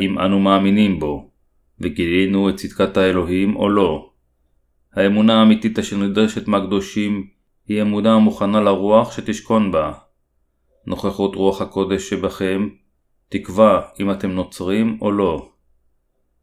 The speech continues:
לפיכך פאולוס אמר, "כי מי שאין בו רוח המשיח, איננו שלו." הוא אמר, "אין בו."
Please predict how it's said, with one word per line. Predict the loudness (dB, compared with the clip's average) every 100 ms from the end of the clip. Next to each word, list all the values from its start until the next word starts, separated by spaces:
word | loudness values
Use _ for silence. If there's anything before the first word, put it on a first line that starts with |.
| _ -12
לפיכך | -10 -10 -2 0 0 -4 -4
פאולוס | 2 2 2 -6
אמר, | -6 -4 -4 -6 -10 _ _ _ _ _ -10
"כי | -4
מי | -4
שאין | -4 -4 -2 -2
בו | -2
רוח | 0 -2 -2
המשיח, | -8 -8 -6 -2 0 0 -2 -10 -10
איננו | -6 -4 -4
שלו." | -4 -2 0 -2 -4 -12 _ _ _ _ _ _
הוא | -2 0
אמר, | 2 2 4 4 2 -4 _ _ _
"אין | -2 0 0
בו." | 2 0 0 -8